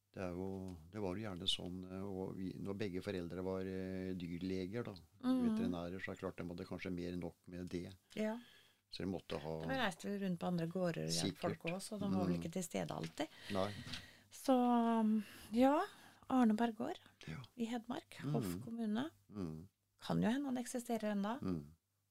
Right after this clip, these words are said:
Speaker 1: Ja da.
Speaker 2: Hva vet jeg?
Speaker 1: Ja.
Speaker 2: Kanskje noen der ute vet mer enn meg?
Speaker 1: Yes.
Speaker 2: Ja, det
Speaker 1: Nei
Speaker 2: blir
Speaker 1: da.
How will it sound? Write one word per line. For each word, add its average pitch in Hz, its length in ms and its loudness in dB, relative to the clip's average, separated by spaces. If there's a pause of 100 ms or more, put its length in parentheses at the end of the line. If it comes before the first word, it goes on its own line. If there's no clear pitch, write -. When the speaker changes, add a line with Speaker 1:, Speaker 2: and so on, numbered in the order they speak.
Speaker 1:
Ja 101 160 8
da. 165 120 2 (260)
Speaker 2:
Hva 190 180 2
vet 190 220 -2
jeg? 240 240 0 (120)
Speaker 1:
Ja. 131 140 -8 (600)
Speaker 2:
Kanskje 208 260 4
noen 202 200 4
der 190 160 4
ute 190 280 0
vet 185 260 -2
mer 185 160 0
enn 185 100 0
meg? 240 280 0
Speaker 1:
Yes. - 500 0 (120)
Speaker 2:
Ja, 208 340 4
det - 600 -12
Speaker 1:
Nei 226 80 8
Speaker 2:
blir 285 100 10
Speaker 1:
da. - 60 4